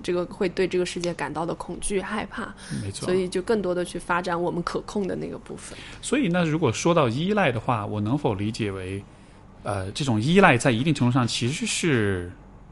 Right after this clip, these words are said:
Speaker 2: 像是要，你要去信任你的生物性的这个部分。
Speaker 1: 嗯。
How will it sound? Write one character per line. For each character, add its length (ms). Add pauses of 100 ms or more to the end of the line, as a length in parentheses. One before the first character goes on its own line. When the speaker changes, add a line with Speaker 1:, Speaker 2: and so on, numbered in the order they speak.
(720)
Speaker 2:
像 180
是 140
要， 160
你 100
要 140
去 160
信 400
任 200
你 120
的 100
生 320
物 160
性 160
的 100
这 140
个 80
部 160
分。 240
Speaker 1:
嗯。 300